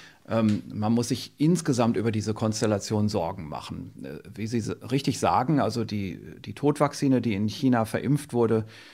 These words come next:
ähm, also ein, äh, getötetes, äh, Vollvirus, das wirkt leider sehr schlecht gegen Omikron. Was man weiß, ist, wenn man da jetzt noch eine M-R-N-A-Vaccination dazu tut, dann kriegt man wieder eine ganz gute Wirkung.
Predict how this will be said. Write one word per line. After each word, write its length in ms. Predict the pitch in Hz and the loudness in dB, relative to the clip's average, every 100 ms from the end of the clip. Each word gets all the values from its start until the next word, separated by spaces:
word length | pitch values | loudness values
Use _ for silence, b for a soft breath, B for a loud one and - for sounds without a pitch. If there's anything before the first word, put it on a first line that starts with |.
| B B - | B B -10
ähm, 220 | 131 101 | -6 -6
also 200 | - 104 | -6 -4
ein, 180 | 98 - | -4 -8
äh, 420 | - - - - | -12 -16 -18 -16
getötetes, 800 | - 98 135 135 107 95 - - | -10 -2 0 2 0 -2 -6 -8
äh, 220 | - 95 85 | -8 -8 -10
Vollvirus, 840 | 87 - 120 123 107 107 107 - _ _ _ _ _ _ _ _ - | -4 4 4 4 2 0 -2 -6 _ _ _ _ _ _ _ _ -10
das 200 | 117 104 | -8 -2
wirkt 160 | 123 120 | -2 0
leider 280 | 110 127 | 2 2
sehr 160 | 113 113 | 2 0
schlecht 320 | - 135 147 | 2 2 2
gegen 200 | 151 135 | 0 0
Omikron. 560 | - 110 110 101 110 123 B B B B | 0 -4 -4 -2 -2 -2 B B B B
Was 360 | - 107 131 160 | -6 2 2 4
man 280 | 143 123 - | 4 4 0
weiß, 480 | 127 113 113 151 160 | -2 2 4 2 0
ist, 320 | - 117 - | -2 -4 -2
wenn 160 | 117 120 | 2 4
man 260 | 113 113 | 4 2
da 300 | 110 117 139 | 2 4 4
jetzt 380 | 151 143 139 - | 4 4 0 0
noch 260 | 127 117 87 | 2 2 -2
eine 340 | - 117 117 120 | -2 0 0 2
M-R-N-A-Vaccination 1080 | 151 - 117 113 98 104 101 - 110 104 | 2 2 0 0 -2 -4 -4 -2 -2 0
dazu 320 | 104 104 - | -2 -2 -2
tut, 400 | 131 - - - - | -2 -4 -6 -8 -2
dann 180 | 104 123 | 2 2
kriegt 260 | - - | 0 -4
man 160 | 127 117 | 0 2
wieder 140 | 110 | 2
eine 140 | 113 110 | 2 2
ganz 280 | 107 123 - | 2 0 2
gute 340 | 135 143 104 | 2 2 2
Wirkung. 400 | 101 110 110 127 | 0 0 0 -2